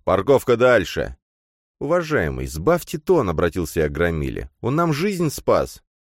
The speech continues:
Из внутреннего кармана я вытащил сотенную купюру и протянул ему. "За временные неудобства". "Да ладно, бывает. Че уж там". Здоровяк сразу подобрел, улыбнувшись, но деньги взял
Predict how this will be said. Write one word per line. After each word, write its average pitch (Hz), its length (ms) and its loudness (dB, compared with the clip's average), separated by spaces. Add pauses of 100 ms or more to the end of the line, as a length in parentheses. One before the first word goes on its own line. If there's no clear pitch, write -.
(140)
Из 69 200 -6
внутреннего 76 520 -2
кармана 82 380 -2
я 73 80 0
вытащил 82 380 -2
сотенную 76 420 -4
купюру 80 380 -2
и 73 40 -4
протянул 76 440 -4
ему. 57 380 -8 (260)
"За 127 180 2
временные 175 380 0
неудобства". 151 760 -4 (680)
"Да 64 160 -2
ладно, 78 400 2
бывает. 71 600 2
Че 110 300 4
уж 85 160 -2
там". 60 340 -8 (140)
Здоровяк 82 540 0
сразу 82 320 0
подобрел, 76 480 0
улыбнувшись, 80 640 -4
но 107 180 -2
деньги 135 300 -4
взял 90 420 0